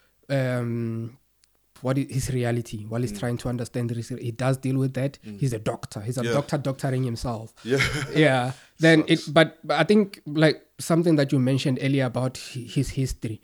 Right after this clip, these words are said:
Speaker 2: Mm.
Speaker 1: I think it helped him, uh, overcome that.
Speaker 2: Oh, nice.
Speaker 1: You know, I think it helped him overcome that, 'cause he, he, he went to that then s-, straight to, to, to, to,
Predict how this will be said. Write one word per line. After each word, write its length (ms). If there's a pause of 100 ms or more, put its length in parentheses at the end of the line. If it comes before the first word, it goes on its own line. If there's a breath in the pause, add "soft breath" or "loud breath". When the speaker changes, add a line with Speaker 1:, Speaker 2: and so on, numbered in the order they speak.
Speaker 2:
Mm. 80
Speaker 1:
I 60
think 220
it 80
helped 420
him, 380 (640 soft breath)
uh, 400 (120)
overcome 520
that. 280 (200)
Speaker 2:
Oh, 100
nice. 240
Speaker 1:
You 60
know, 260
I 100
think 240
it 180
helped 340
him 280 (240 soft breath)
overcome 440
that, 120
'cause 240
he, 220
he, 420 (760 soft breath)
he 160
went 480
to 160
that 460
then 320 (200)
s-, 220 (480)
straight 480
to, 340
to, 160
to, 340
to, 120